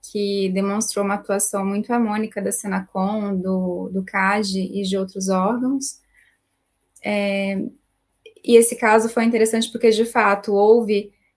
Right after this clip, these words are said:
é, é, uma razão, existiram razões para que as autoridades estivessem juntas e atuassem nas suas searas, mas é interessante notar que não necessariamente, né, algo que tem um reflexo na área de consumo vai ter um reflexo na área de concorrência,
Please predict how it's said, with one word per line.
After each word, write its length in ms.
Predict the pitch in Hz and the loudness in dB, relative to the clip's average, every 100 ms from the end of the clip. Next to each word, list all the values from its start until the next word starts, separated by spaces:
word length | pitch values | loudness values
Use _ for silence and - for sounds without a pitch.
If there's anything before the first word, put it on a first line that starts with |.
| _ | _
é, 520 | - 196 196 196 190 | -4 -2 0 0 0
é, 80 | 185 | -2
uma 200 | 190 214 | -2 -2
razão, 520 | 226 226 208 202 208 | 0 0 0 -2 -2
existiram 420 | 208 202 - 247 269 | -2 -4 -2 -2 -2
razões 680 | 262 220 190 202 254 247 - | -2 -2 -2 -2 -2 -2 -2
para 140 | 214 | -6
que 80 | 226 | -4
as 80 | 208 | -4
autoridades 560 | 208 208 202 202 202 | -2 -2 -2 -4 -4
estivessem 580 | 214 - 196 196 214 208 | -4 -4 -2 -2 -4 -6
juntas 540 | 196 196 220 254 220 | -4 -4 -4 -2 -2
e 40 | 202 | -2
atuassem 500 | 202 208 190 233 240 | -2 -2 -2 -2 -4
nas 120 | 240 | -4
suas 180 | 214 - | -2 -2
searas, 480 | 208 185 190 233 240 - _ _ _ _ _ - | -2 -2 -2 -2 -6 -8 _ _ _ _ _ -6
mas 180 | 220 | -4
é 60 | 226 | -2
interessante 580 | 247 262 254 254 233 - | 0 2 2 0 -6 -4
notar 480 | 196 190 208 240 240 | -6 -4 -2 0 -2
que 100 | 240 | -2
não 140 | 226 | -2
necessariamente, 840 | 254 269 302 254 247 220 233 - 208 | 0 -2 -2 -2 -2 -2 -4 -4 -6
né, 340 | 190 185 196 - - - - - | -4 -4 -6 -10 -16 -16 -18 -4
algo 380 | 208 208 214 208 | 0 2 2 -2
que 540 | - 208 202 196 190 _ _ _ | -4 -6 -4 -4 -8 _ _ _
tem 140 | 214 | -4
um 40 | 214 | -2
reflexo 600 | 233 208 214 208 - 240 | -2 -2 -2 -2 -2 -2
na 100 | 208 | -2
área 160 | 196 | -2
de 120 | 208 - | -2 -4
consumo 400 | 214 220 233 226 | -6 -4 -2 -2
vai 100 | 220 | -2
ter 120 | 226 | -2
um 40 | |
reflexo 480 | 233 220 196 190 - | -4 -4 -6 -6 -6
na 100 | 214 | -6
área 160 | 190 202 | -4 -4
de 140 | - | -6
concorrência, 800 | 208 208 202 226 185 226 - - | -8 -8 -6 -4 -4 -4 -6 -10